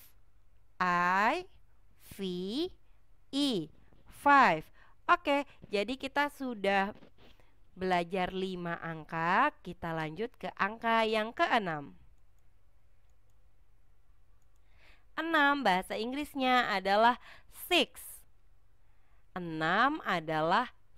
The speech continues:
six. Kita eja bareng-bareng ya. S I X. S I X. Enam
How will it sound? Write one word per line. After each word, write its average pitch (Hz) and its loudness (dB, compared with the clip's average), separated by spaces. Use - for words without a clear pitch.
six. 311 0
Kita 180 -2
eja 175 -2
bareng-bareng 180 0
ya. 233 2
S 185 0
I 185 0
X. - 0
S 190 0
I 180 0
X. 220 0
Enam 170 -2